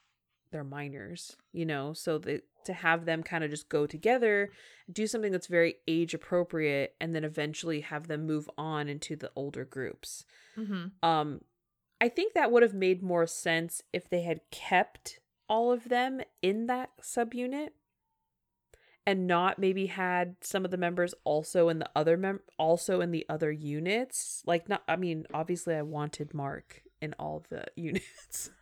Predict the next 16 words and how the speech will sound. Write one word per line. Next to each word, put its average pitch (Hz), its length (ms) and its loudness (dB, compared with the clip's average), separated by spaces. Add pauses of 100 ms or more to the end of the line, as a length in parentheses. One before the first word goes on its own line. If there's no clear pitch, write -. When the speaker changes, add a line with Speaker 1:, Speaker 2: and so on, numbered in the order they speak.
(340)
Speaker 2:
Yes. - 280 -2 (640)
Speaker 1:
But 240 500 10 (1200)
it 233 160 4
doesn't 233 260 8
really 208 200 6
feel 196 440 2
like 170 220 6
a 165 80 0
graduation 156 1300 -2
system 170 840 0
when 160 260 0
one 165 200 2
of 165 100 0
them's 156 300 -4
technically 160 640 -4
already 147 500 -2